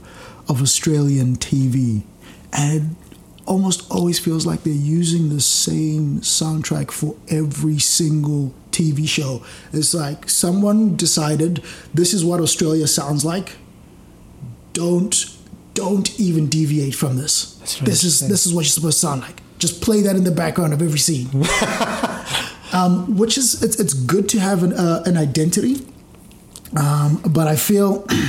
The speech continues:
Speaker 1: <clears throat> um, we're not getting a lot of the fresh Australian voices. Um, and, and, and literally, I, I feel like on a T V show, all it takes is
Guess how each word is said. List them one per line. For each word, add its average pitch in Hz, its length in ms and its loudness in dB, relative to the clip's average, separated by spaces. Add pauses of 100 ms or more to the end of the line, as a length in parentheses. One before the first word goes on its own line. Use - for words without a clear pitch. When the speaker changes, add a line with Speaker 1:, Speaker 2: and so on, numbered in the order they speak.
(260)
Speaker 1:
<clears throat> - 480 -20
um, 151 440 2
we're 160 100 4
not 170 160 2
getting 170 240 4
a 151 40 4
lot 151 200 2
of 147 140 -2
the 143 60 -2
fresh - 760 -2 (380)
Australian 143 500 2
voices. 127 560 -2 (720)
Um, 131 680 2 (340)
and, 151 400 2
and, 165 240 2
and 160 460 2
literally, 156 320 2
I, 131 240 -2
I 131 40 2
feel 156 220 0
like 139 320 -2 (520)
on 170 100 0
a 151 60 2
T 170 200 -2
V 175 60 0
show, 165 340 0 (560)
all 160 160 0
it 180 120 -2
takes - 260 -2
is 135 260 -2